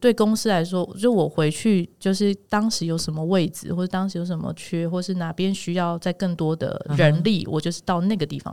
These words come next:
Speaker 1: 去。
Speaker 2: 哦，所以你第二次不是原职？
Speaker 1: 不是原职。
Speaker 2: 通常是怎么样？通常是原职，知道吗？通常是应该要原职，
Speaker 1: 通常是原职，
Speaker 2: 对不对？
Speaker 1: 对，但是因为当时的，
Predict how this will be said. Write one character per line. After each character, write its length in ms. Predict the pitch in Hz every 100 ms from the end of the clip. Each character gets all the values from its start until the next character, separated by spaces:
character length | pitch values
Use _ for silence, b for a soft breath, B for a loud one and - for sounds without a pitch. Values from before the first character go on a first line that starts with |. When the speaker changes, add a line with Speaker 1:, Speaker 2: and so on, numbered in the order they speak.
| -
Speaker 1:
去。 180 | - -
Speaker 2:
哦， 120 | -
所 160 | -
以 40 | 339
你 100 | 175
第 140 | 247
二 100 | 247
次 180 | 226 220
不 100 | 175
是 200 | - 180
原 280 | 127 117 139
职？ 380 | - 120 110 123 - _
Speaker 1:
不 120 | 190
是 140 | 190
原 80 | 320
职。 60 | 247
Speaker 2:
通 40 |
常 140 | 247 202
是 100 | 226
怎 140 | 147
么 100 | 120
样？ 200 | 135 123
通 160 | 208 247
常 120 | 190
是 120 | 196
原 180 | 156 147
职， 160 | -
知 60 | 120
道 80 | 123
吗？ 120 | 123 -
通 180 | - 370
常 80 | 277
是 80 | 269
应 120 | 254
该 80 | 269
要 80 | 262
原 40 | 302
职， 60 |
Speaker 1:
通 100 | 311
常 80 | 214
是 180 | 214 269
原 260 | 214 175 185
职， 100 | -
Speaker 2:
对 100 | 160 156
不 0 |
对？ 0 | 165
Speaker 1:
对， 120 | 214
但 120 | 285
是 80 | 320
因 40 |
为 80 | 339
当 260 | 320 285 302
时 500 | - - - 180 185
的， 340 | 185 208 208